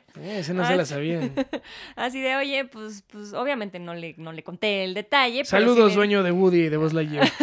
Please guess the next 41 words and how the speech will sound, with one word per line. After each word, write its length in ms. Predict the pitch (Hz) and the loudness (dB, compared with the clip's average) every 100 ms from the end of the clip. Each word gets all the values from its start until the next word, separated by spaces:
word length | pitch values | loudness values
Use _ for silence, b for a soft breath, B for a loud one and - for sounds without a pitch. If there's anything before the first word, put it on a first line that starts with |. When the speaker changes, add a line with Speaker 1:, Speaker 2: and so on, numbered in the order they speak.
| - 339 | 2 0
Speaker 2:
<laughs> 360 | 339 320 285 349 294 | 2 2 2 0 2
Obviamente 520 | 302 330 277 262 262 | 2 0 -2 -6 -10
sí 100 | 240 | -10
fue 140 | 233 233 | -10 -10
como, 260 | 214 190 170 b b - | -10 -12 -14 b b -12
"Oye, 180 | 233 | -8
carnal, 400 | 233 226 220 214 | -4 -4 -4 -8
pues, 380 | 214 170 175 - _ | -12 -16 -18 -20 _
pues, 340 | - 151 - _ | -20 -20 -20 _
pues 160 | 170 170 | -14 -6
ya, 300 | 165 139 143 | -6 -6 -8
¿no?". 320 | 185 233 240 | -8 -6 -6
O 40 | |
sea, 420 | 196 170 160 156 - b b b b _ _ | -8 -8 -8 -10 -16 b b b b _ _
y, 420 | - 185 185 185 185 | -12 -8 -6 -6 -4
y 100 | 196 | -4
me 140 | 214 | -2
debe 180 | 220 247 | -2 -2
seis 220 | 233 208 | -4 -6
años 240 | 196 185 147 | -8 -10 -12
de 80 | |
vida, 320 | 143 120 - _ | -16 -16 -18 _
ahí. 360 | - 170 180 - | -12 -10 -10 -8
Speaker 1:
Está 100 | 539 | -4
bien, 380 | 381 311 285 170 | 0 2 2 0
pues 180 | 160 - | -4 -2
unas 200 | 247 240 | -2 -4
por 160 | 226 214 | -2 -2
otras. 380 | 175 151 - | -2 -8 -10
Speaker 2:
<laughs> 140 | - 226 | -6 -4
Entonces, 400 | 233 247 233 247 | -2 -2 -4 -8
pues 160 | 196 | -10
ya. 400 | 185 160 143 165 _ - | -8 -6 -8 -10 _ -8
Speaker 1:
A 140 | 196 | -6
partir 320 | 185 233 285 277 | -4 -4 -2 2
de 140 | 269 | 2
eso 140 | 262 | 2
ha 60 | 277 | -2
sido 240 | 175 185 | -2 -4
muy 160 | 175 165 | -6 -8
fiel, 260 | 139 139 | -10 -14